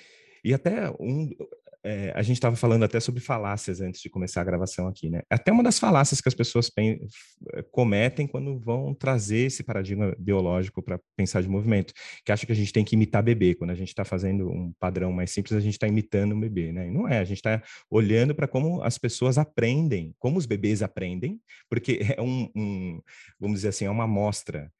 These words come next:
com pouquíssima influência cultural, com mínima influência cultural possível, e a gente consegue observar ao longo do aprendizado motor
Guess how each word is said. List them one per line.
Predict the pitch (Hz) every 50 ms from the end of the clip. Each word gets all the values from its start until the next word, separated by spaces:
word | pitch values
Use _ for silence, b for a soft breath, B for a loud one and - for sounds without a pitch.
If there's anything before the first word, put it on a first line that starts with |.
| b b b b _
com | _ 110 104
pouquíssima | - - 156 151 - - 180 202 - 147 131
influência | 113 - 117 104 104 101 - 98
cultural, | - 95 92 - 87 85 110 127 113 -
com | - 104
mínima | 101 117 151 160 117 101 95
influência | 87 - - 85 87 - -
cultural | - - - 87 78 78
possível, | 80 - 110 - - - 104 127 156 175 170 127
e | 95
a |
gente | 90 90 85 -
consegue | - 95 - - 82 90 95
observar | 92 107 - - 127 120 117 98 90 95 85 95 113 117 - B B B B B B
ao | - 92 95
longo | 95 92 95 95 101 110 117 110 101 92 85 82
do | 87 92
aprendizado | - - 92 90 82 92 85 85
motor | 87 87 87 - 87 85 -